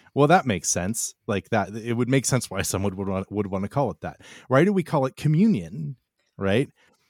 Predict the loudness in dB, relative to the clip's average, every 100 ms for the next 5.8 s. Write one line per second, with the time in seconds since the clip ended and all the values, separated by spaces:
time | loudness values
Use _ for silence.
0 | _ _ _ _ _ _ _ _ 2 2
1 | 0 0 2 0 0 -2 -2 -2 -4 -4
2 | -4 -4 -4 -4 -4 -2 -2 -4 -8 -10
3 | -6 -4 -4 0 0 0 -2 -2 -2 0
4 | 0 0 -2 -2 -2 -2 -4 -6 -4 -4
5 | -2 -2 0 -2 -6 -8 -8